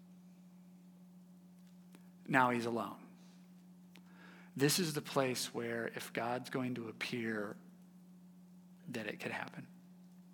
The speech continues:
For everyone who, uh,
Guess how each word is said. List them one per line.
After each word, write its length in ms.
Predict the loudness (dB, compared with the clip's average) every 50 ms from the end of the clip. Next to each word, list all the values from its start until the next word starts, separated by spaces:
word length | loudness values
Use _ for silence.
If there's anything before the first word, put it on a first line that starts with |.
| -20 -20 -20 -20 -18 -14 -10 -10 -10 -2 4
For 340 | 8 10 10 10 10 8 10
everyone 460 | 10 12 12 12 12 12 12 12 12 10
who, 540 | 10 10 10 10 12 12 10 8 8 4 2 2
uh, 340 | 4 6 6 6 6 2 0